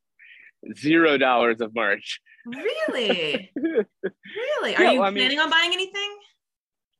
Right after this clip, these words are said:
Speaker 1: Um,
Speaker 2: Or do you look at
Speaker 1: so
Speaker 2: everything and
Speaker 1: with
Speaker 2: say, "Oh, I know how much that really costs. I can't buy, <laughs> I can't
Speaker 1: <laughs>
Speaker 2: buy that."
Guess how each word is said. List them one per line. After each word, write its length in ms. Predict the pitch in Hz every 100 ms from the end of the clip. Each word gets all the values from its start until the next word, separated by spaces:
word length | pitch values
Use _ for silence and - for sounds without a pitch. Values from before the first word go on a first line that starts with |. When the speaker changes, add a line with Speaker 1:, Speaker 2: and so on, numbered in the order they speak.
| _ _ _ _ _ _ _ _ _ _ _
Speaker 1:
Um, 1120 | 160 165 165 165 170 170 170 165 170 170 160 156 _ _ _ _ -
Speaker 2:
Or 120 | 240
do 80 | 277
you 140 | 311
look 160 | 269 302
at 80 |
Speaker 1:
so 60 | 294
Speaker 2:
everything 280 | 180 320 294
and 80 | 277
Speaker 1:
with 40 |
Speaker 2:
say, 220 | 269 254 226
"Oh, 180 | 240 208
I 120 | 226
know 180 | 226 240
how 120 | 226
much 200 | 220 -
that 180 | 196 185
really 260 | 202 190
costs. 640 | 185 - 262 180 160 - -
I 160 | 180 190
can't 340 | - 196 -
buy, 180 | 196 180
<laughs> 40 |
I 220 | 208 320 254
can't 480 | - 262 262 254
Speaker 1:
<laughs> 720 | - - 269 202 196 - 185 190
Speaker 2:
buy 240 | 226 208
that." 300 | 185 156 -